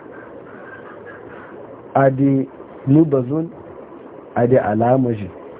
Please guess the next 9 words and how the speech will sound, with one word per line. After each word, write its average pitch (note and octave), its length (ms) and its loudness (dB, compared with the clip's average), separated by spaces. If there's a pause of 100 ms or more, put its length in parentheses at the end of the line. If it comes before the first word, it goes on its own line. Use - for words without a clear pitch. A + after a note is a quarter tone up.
(360)
Wa C#3+ 180 6
alqabun, B2 840 0
da A#2+ 100 4
lakabi A2 460 -2
ji. G2+ 160 -8 (480)
Wa C#3 180 4
asma'un, A#2+ 1040 2 (300)
ko? E3+ 200 4 (1700)
Da A#2+ 240 6